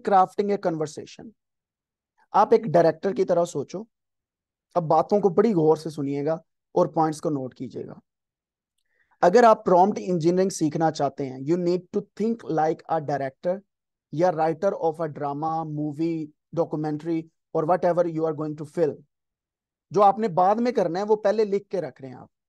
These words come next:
ऐसे करते हैं ना डायरेक्टर और राइटर्स वगैरह। तो आपने क्या करना है, एक कन्वर्सेशन को आपने अपने पास क्राफ्ट करके रखना है। अच्छा, I mean to say craft, not build, not write,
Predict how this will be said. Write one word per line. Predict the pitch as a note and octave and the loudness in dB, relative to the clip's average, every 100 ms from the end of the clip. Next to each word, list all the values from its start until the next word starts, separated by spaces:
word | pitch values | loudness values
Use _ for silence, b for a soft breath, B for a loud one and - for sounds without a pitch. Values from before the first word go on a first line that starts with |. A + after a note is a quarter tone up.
| _ _ _ E3 | _ _ _ -2
ऐसे | F3 C4+ | 0 2
करते | A3 A3+ | 4 4
हैं | |
ना | B3+ | 4
डायरेक्टर | A3 F#3+ F#3 | 2 0 0
और | G3+ F#3 | -2 0
राइटर्स | D#3 D#3 D3 | -2 -2 -6
वगैरह। | D3 C3 C3+ _ _ _ _ _ _ - | -8 -10 -12 _ _ _ _ _ _ 0
तो | |
आपने | C4 G3 A#3+ C4 | 4 4 4 6
क्या | A3+ | 6
करना | F#3+ E3 | 6 2
है, | G#3 A#3 _ _ | 0 -2 _ _
एक | A#3 A#3 | 0 2
कन्वर्सेशन | A3 G#3 B3+ C4 A3+ - G#3+ | 0 4 2 4 0 0 -4
को | G#3 G#3 | 2 2
आपने | F#3 F#3+ G3 | 2 0 -8
अपने | F#3 G3 | -6 -6
पास | - E3 F#3 _ - | 0 0 -2 _ -6
क्राफ्ट | F#3+ F#3 F#3 - | 2 4 4 0
करके | - D#3+ D3+ | -6 -6 -6
रखना | C#3+ C#3 B2+ | -8 -12 -14
है। | - | -8
अच्छा, | D#3+ F#3+ C#3+ - _ - E3+ | -2 2 2 -2 _ -4 0
I | |
mean | E3 D#3+ F#3+ | 2 2 0
to | A3 | 0
say | - G3+ _ F#3 | 0 -2 _ 2
craft, | D#3 D3+ C#3 _ _ _ _ _ _ - | 4 2 -2 _ _ _ _ _ _ -10
not | D#3 E3+ G#3+ - C3+ | -2 0 -2 -4 -4
build, | E3+ A3 A3+ _ - | -2 -2 -4 _ -14
not | D#3 F3 F#3 | -6 -4 -4
write, | D3 D#3 E3+ A#3+ | -4 0 0 -2